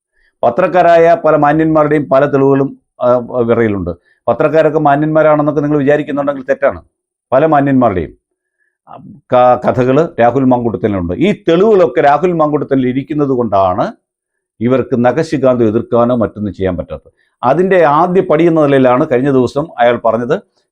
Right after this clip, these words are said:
ഈ ആളിനെ പറ്റി, ഈ ആളിനെ പറ്റി, ഈ ആളിനെ പറ്റി എന്നൊക്കെ പറഞ്ഞത്. എന്നുവെച്ചാൽ ഇതൊക്കെ എൻ്റെ കയ്യിലുണ്ട്, ആവശ്യം വന്നാൽ പുറത്തു വിടും എന്നാണ് പറഞ്ഞത്. ഇതിനെയൊക്കെ, ഈ വൈതരണികളെയൊക്കെ തള്ളി അറസ്റ്റ് ചെയ്താൽ പോലും സംഭവിക്കാൻ പോകുന്നത് കോടതി വരാന്തയിൽ നിന്ന് ഇറങ്ങിപ്പോകാൻ പറ്റുന്ന ഒരവസ്ഥയാണ്. കാരണം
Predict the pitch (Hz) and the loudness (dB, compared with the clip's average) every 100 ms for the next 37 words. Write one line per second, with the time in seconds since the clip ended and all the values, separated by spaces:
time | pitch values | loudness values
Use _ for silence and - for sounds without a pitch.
0 | 110 123 135 156 135 127 123 123 - 147 | -6 -2 2 4 4 2 -2 -4 -4 0
1 | 147 131 123 120 113 135 123 123 117 127 | 2 2 0 -2 -4 -4 0 2 0 -2
2 | 120 110 107 101 95 92 78 - _ - | -4 -6 -8 -6 -6 -6 -14 -20 _ -8
3 | 110 127 117 117 123 131 120 117 151 - | -6 -2 -2 0 0 0 0 0 -4 -2
4 | 113 135 135 123 117 110 113 113 135 113 | -4 -2 -2 -2 -2 -4 -6 -6 -8 -8
5 | 113 - 95 92 87 78 69 65 _ _ | -8 -12 -8 -6 -6 -10 -12 -20 _ _
6 | _ _ _ - 127 156 185 170 175 160 | _ _ _ -4 -2 0 0 0 0 0
7 | 185 160 170 185 185 175 165 131 175 - | 2 2 2 2 2 4 2 0 -2 0
8 | 139 139 156 - _ _ _ 104 143 170 | 0 2 0 -2 _ _ _ -2 0 0
9 | - 175 151 135 135 127 123 135 85 - | -2 0 2 2 0 0 0 0 -2 -6
10 | - 131 160 185 185 165 147 139 131 135 | -2 0 2 2 2 0 2 2 2 0
11 | 123 _ _ 120 131 170 175 143 139 135 | -2 _ _ 0 2 2 2 2 2 4
12 | 131 123 123 147 135 123 120 110 113 110 | 4 2 2 0 0 -2 -2 -4 -2 -2
13 | - 104 101 - 92 71 - _ 104 110 | -2 -2 -2 -2 -6 -6 -12 _ 0 0
14 | 117 | 0